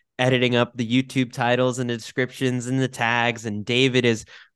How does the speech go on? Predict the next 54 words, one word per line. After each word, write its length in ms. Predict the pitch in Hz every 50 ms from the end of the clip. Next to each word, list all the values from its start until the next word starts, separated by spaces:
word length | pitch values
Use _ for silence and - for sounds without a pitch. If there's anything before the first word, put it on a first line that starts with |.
| _ -
tweeting 420 | - 131 139 147 147 147 139 139
the 80 | 135 131
meet. 360 | 131 131 131 135 135 131 135
Kyle's 480 | 131 135 131 131 135 131 131 123 117 -
pu-, 220 | - 131 135 - 135 120
putting 240 | - 139 139 135 135
it 120 | 123 123
up 200 | 127 131 127 -
on 380 | 123 120 120 120 120 117 113 - -
Instagram. 720 | 131 139 135 135 - 143 110 131 131 131 127 127 127 123
It's 200 | 117 - - - - - - - - - _ _
really, 540 | 131 135 156 196 208 190 185 170 151 143 139
you 120 | 131 127
know, 140 | 135 135 131
we've 180 | 135 139 135 135
got 240 | - 143 156 185 160
a 80 | 165
little 220 | 156 151 156 160 139
bit 100 | 147 135
of 80 | 127
a 80 | 131 127
well-oiled 540 | 120 127 131 131 131 131 127 127 123 120 117
machine 460 | 120 110 - - 139 135 131 127 120
here, 460 | 123 117 110 107 107 104 101 98 - -
uh, 480 | 107 107 104 104 104 101 101 101 101 98 - - -
behind 340 | 117 113 127 120 117 117
the 60 | 110 104
scenes 320 | - 123 113 110 104 110
on 60 | 104
Citius 420 | 101 - - 110 113 107 101 - 110
Mag. 360 | 107 110 113 117 120 107 107
And, 140 | 104 101 104
and 220 | 64 90 113 104
I 140 | 110 113 110
think 280 | 107 - 143 139 131
people 360 | 135 135 131 135 131 120 113 110
aren't 340 | 113 117 117 117 117 -
just 180 | - - 110 -
kind 220 | - 123 117 117
of, 140 | 110 104 101
a 60 | 104
t-, 240 | - - - - 135 131
you 300 | 123 117 113 87 110 113
know, 260 | 107 95 95 98 101
aware 440 | - 107 107 101 107 110 113 123 135
of 100 | 143 143
that. 240 | 165 175 190 190 -
So 100 | - 139
that's 180 | 127 131 -
part 300 | - - 151 151 151 139
of 100 | 131 120
the 80 | 120 117
reason 280 | 120 123 113 113 120 117
why 260 | 113 113 110 104